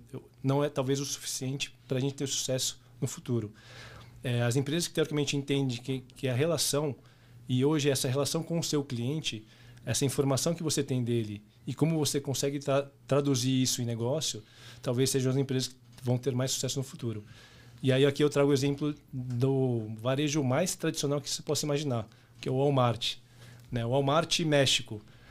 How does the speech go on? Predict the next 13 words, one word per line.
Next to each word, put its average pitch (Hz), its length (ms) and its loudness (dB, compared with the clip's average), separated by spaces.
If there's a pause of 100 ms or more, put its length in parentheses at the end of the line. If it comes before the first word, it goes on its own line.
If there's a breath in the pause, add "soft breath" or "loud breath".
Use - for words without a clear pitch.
(260 loud breath)
O 135 60 -2
Walmart 156 320 4
México, 175 600 4
ele 143 180 -2
conseguiu 156 640 0
aumentar 147 640 2
o 135 120 -4
valuation 131 540 0
da 123 60 -2
empresa 123 480 -2
em 113 380 -6
dez 113 300 -4
anos 131 360 -4